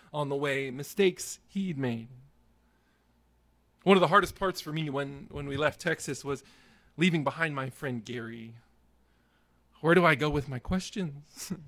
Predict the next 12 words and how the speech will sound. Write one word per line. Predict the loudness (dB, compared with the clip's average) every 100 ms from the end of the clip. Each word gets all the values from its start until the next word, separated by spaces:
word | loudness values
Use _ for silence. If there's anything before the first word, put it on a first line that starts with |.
| -20 _ _ _ _ _ _ _ 2
Luckily, | 4 4 0 4 4 4
cell | 2 0 0
phones | -2 -4 -4 -8
and | -10 -8
email | -8 -6 -6 -6 -6
exists. | -8 -10 -4 -2 -2 -4 -6 0
I've | 2 6
already | 8 8 4 2 2
asked | 2 -2 -4
Gary | -2 -2 -4
a |
thing | -4 -6 -6